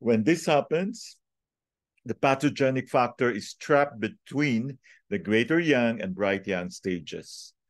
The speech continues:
It somehow bounces back and forth between the exterior or greater yang and the interior or bright yang.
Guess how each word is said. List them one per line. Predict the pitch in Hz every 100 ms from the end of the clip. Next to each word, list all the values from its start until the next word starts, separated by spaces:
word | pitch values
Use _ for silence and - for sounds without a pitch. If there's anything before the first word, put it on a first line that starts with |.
| _
It | 113 -
somehow | - 135 131 139 127 120
bounces | 92 104 113 113 131 117 -
back | 98 95
and | 104 92
forth | - 156 202 196 - _ _ _ 98
between | 110 - 120 110
the | 107
exterior | 98 - - 127 131 170 190
or | 98
greater | 104 101 139
yang | 143 110 98 95 95 - _ -
and | 113 120
the | 117
interior | 95 95 - 117 117 104 92 87 -
or | 87
bright | 87 90 80 82 - -
yang. | 85 76 73